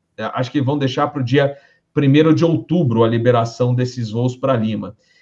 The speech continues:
Mas eu tô vendo aqui vários, Barcelona,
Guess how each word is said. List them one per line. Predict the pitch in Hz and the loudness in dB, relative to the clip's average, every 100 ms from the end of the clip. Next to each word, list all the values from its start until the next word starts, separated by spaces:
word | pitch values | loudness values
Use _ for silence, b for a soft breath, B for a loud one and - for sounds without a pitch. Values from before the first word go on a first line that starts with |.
| _ 110 | _ -2
Mas | - 147 | 0 2
eu | 180 | 0
tô | 208 | 0
vendo | 170 190 | 0 2
aqui | 170 185 | 2 2
vários, | 143 147 165 139 113 | 0 2 4 2 0
Barcelona, | 127 131 - 120 117 151 160 135 110 101 | 0 0 0 0 2 4 4 2 -2 -4